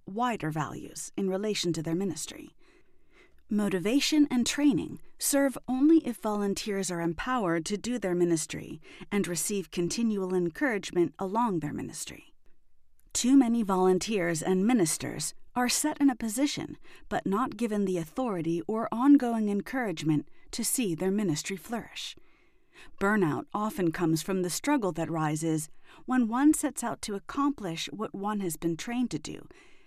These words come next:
but is not given the power or encouragement to do. Holderness and Hay observe that team-based ministry and open communication help overcome burnout.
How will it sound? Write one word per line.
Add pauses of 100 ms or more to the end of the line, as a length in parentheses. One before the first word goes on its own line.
but
is
not
given
the
power
or
encouragement
to
do. (1000)
Holderness
and
Hay
observe (380)
that
team-based
ministry
and
open
communication (340)
help
overcome
burnout.